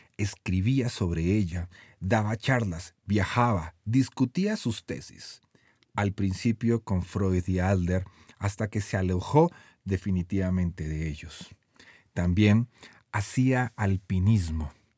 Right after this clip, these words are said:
Iba al teatro y esperaba encontrar entre las chicas a las que perseguía un amor verdadero y duradero. Con tamaña agenda, parece improbable que Víctor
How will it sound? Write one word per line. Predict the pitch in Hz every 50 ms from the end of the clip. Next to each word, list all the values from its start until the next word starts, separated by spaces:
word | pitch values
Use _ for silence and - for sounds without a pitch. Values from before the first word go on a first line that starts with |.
| - - - _ _ _ _
Iba | - 104 104 95 101 95
al | 95 87 -
teatro | - 92 92 104 110 113 107 - - 117
y | 110
esperaba | 107 101 - - - 95 92 101 101 104 107 107 107
encontrar | 107 104 104 - 104 101 98 98 - 107 104 107 107
entre | 104 98 98 - 104
las | 95 92 92 -
chicas | - - 101 95 - 95 92 - -
a |
las | 98 95 -
que | - - 90
perseguía | - 92 87 90 - - 90 87 98 104 104 98
un | 95 95
amor | 95 90 90 87 87 87
verdadero | 85 90 85 85 76 76 78 80 87 92 98 101 113 120 - _ _ _ _ _ _ _
y | - 95 95
duradero. | 87 87 82 80 80 78 76 76 73 73 - - - _ _ _ _ _ _ _ _ _ _ _ _ _ _ _ _ _ _ _ _ _ _ _ _ _ _
Con | - 104 101 98
tamaña | 95 - - 92 87 87 92 98 98 101 98 101 104
agenda, | 98 - - 113 110 104 92 82 80 82 90 - - _ _ _ _ _ _ _ - - - - - - _ _ -
parece | 104 104 110 117 117 - - 135
improbable | 131 117 - 113 101 101 98 98 104 110
que | 107 - 90 87
Víctor | 95 98 - - - 98 98